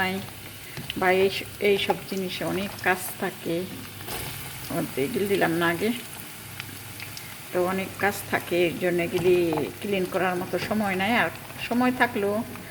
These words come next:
এগুলির প্রতি কোনো মন মানসিকতা নাই, কারণ এগুলি তো এই দেশে তেমন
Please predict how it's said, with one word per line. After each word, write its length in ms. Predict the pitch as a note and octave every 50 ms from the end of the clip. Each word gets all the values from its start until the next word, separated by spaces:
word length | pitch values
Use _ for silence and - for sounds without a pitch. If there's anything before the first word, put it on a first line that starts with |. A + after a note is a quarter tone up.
| - - - - - - - - E3+
এগুলির 320 | F3+ F#3 F#3+ F#3+ G3+ F3 -
প্রতি 200 | - F#3 F3+ F3+ - -
কোনো 140 | F#3+ F3+ F3 F3 F3+
মন 120 | F#3 F#3 F#3 F#3
মানসিকতা 560 | F3+ E3 E3+ - - - - - D3+ - D3+ D#3 D#3 D3
নাই, 200 | - E3 D3 C#3 C#3+ - - - - - - - - - - - - - - - - - - - -
কারণ 220 | - G3+ G3+ G3+ G#3 G3
এগুলি 200 | G3 G#3+ A3 A3+ A3 -
তো 40 | G3+ G#3+
এই 60 | G#3+ -
দেশে 180 | G#3+ G#3+ - G3 G3 G3 -
তেমন 200 | A#3+ A3 G#3+ A3